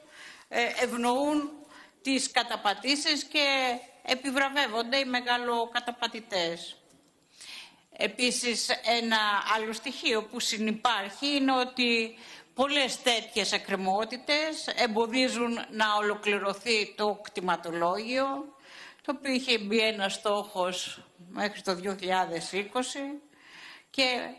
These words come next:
τελικά έχει καταντήσει γιοφύρι της Άρτας. Ακόμα θέλετε, επιδιώκετε,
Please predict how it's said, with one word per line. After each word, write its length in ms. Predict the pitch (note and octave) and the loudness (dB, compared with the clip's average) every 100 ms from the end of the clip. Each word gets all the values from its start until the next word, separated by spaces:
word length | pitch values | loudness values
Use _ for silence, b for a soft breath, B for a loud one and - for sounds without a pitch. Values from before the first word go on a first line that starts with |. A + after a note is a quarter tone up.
| C4+ - - | -16 -18 -2
τελικά 400 | B3 G#3+ F#3+ A#3+ | 0 2 2 2
έχει 300 | A#3 A3 A#3 | 2 2 -2
καταντήσει 600 | G#3+ G3+ F3 F3+ G3 G#3+ | 0 0 0 0 0 -2
γιοφύρι 540 | G3 F#3 F#3 F3+ F3 E3+ | -2 -2 0 0 0 -2
της 240 | F3 - | -4 -2
Άρτας. 640 | E3+ D#3+ E3 D#3 E3 - - _ _ _ _ _ B B B B B B B | 0 0 -4 -6 -6 -10 -18 _ _ _ _ _ B B B B B B B
Ακόμα 560 | - A#3 - D#4 D#4 D4+ | 0 0 2 2 4 2
θέλετε, 600 | D#4 B3 C4 C4+ C#4 D#4 D#4 D#4 - | 2 2 4 0 0 2 2 0 0
επιδιώκετε, 840 | A#3+ B3 G3 G3+ G#3 G#3+ A#3+ D4+ | 0 0 2 2 2 0 -4 0